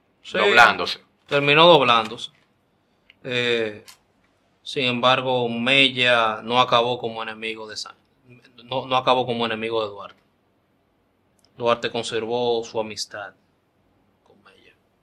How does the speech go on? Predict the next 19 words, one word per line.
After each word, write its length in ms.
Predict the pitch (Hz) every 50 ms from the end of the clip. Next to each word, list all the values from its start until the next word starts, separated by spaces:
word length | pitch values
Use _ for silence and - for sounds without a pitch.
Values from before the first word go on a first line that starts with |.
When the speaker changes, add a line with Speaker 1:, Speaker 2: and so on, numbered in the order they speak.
| _ _ _ _ _ _ _
Speaker 1:
De 120 | _ - 110
hecho, 180 | - - 123
Duarte 380 | 113 113 113 113 120 120 127 120
lo 80 | 117 110
acompañó 420 | 113 117 110 110 107 107 107 110
en 60 | 110
sus 180 | 107 - 107 107
últimos 380 | 107 98 - 104 104 98 101
días. 400 | 113 123 117 107 - - - _ _
Du-, 280 | _ 113 110 110 110 - -
eh, 280 | 117 110 107 98 95 _ _ _ _ _ _ _ _ _ _ _ _ _ _ _
Mella 360 | 113 110 117 123 127 131 127
murió 280 | 127 123 123 120 127 127
de 100 | 123 117
disentería. 680 | 117 113 - 117 110 107 - 104 107 107 98 85 - _ _ _ _ _ _ _ _ _ _ _ _ _ _ _ _ _ _ _ _ _ _ _ _ _ _ _ _ _ _ _ _ _ _ _ _ _ _ _ _ _ _ _ _ _ _ _ _ _ _ _ _ _ _
O 20 |
sea, 300 | - - 113 107 104 104
él 80 | 104 110
murió 720 | 117 120 120 117 120 123 127 131 131 131 135 - -